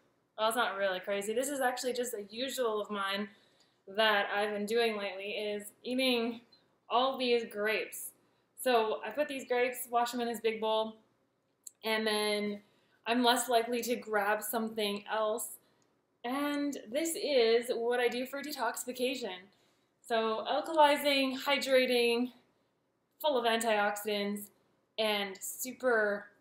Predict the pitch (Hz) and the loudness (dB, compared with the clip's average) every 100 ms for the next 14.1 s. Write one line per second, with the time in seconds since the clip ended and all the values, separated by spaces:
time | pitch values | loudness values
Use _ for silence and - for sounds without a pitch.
0 | - - 220 220 220 208 196 190 196 202 | -8 4 4 4 -2 0 0 0 -2 -4
1 | 233 208 - _ _ _ _ _ _ _ | -4 -8 -12 _ _ _ _ _ _ _
2 | _ _ _ 202 226 226 226 208 220 220 | _ _ _ -2 4 4 4 2 -2 2
3 | 220 208 202 202 208 202 214 214 220 202 | 2 4 2 0 -2 -4 -4 -2 -4 -6
4 | - 220 208 190 196 190 185 214 214 254 | -4 -4 -4 -6 -4 -4 -4 -6 -4 -2
5 | 220 208 190 190 185 190 190 202 190 185 | 0 -2 -6 -6 -6 -8 -6 -4 -4 -4
6 | 185 180 180 - 202 190 185 - - _ | -6 -10 -14 -4 -4 -4 -6 -16 -20 _
7 | _ _ _ _ _ - 269 330 349 330 | _ _ _ _ _ -6 -4 -2 -2 -2
8 | 302 - 233 247 247 208 214 247 240 240 | -4 0 2 4 2 2 0 0 -2 -2
9 | 226 254 269 262 - 220 226 233 226 226 | -4 -4 -4 -6 -2 -2 -2 -4 -4 -6
10 | 196 190 196 202 _ _ _ _ _ _ | -4 -2 -4 -6 _ _ _ _ _ _
11 | - 220 226 208 202 196 202 - _ _ | -10 -6 0 4 6 4 0 -14 _ _
12 | _ _ _ _ _ _ _ - 214 233 | _ _ _ _ _ _ _ -14 2 2
13 | 247 247 233 220 214 220 233 240 214 208 | 4 2 2 2 2 0 2 0 0 -2